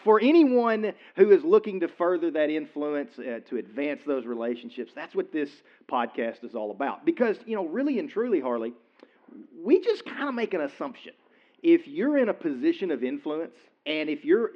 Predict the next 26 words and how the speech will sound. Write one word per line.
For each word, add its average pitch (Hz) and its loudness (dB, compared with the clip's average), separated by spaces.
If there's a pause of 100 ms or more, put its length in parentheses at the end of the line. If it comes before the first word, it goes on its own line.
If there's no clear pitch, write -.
especially - -10
in 147 -4
a - -10
position 135 -8
of 107 -12
leadership 165 -2
here 165 -2
at 156 -10
Stuttgart 165 -6
Harvest 165 -6
Church, 196 -4 (840)
we 269 10
really 233 4
make 170 -2
an 147 -2
assumption 131 -6
that 135 -2
you're 240 -2
already 185 -4
attending 131 -4
a 117 -4
weekend 123 -6
worship 117 -8
experience 104 -16 (120)
relatively 170 -2
regularly. 107 -12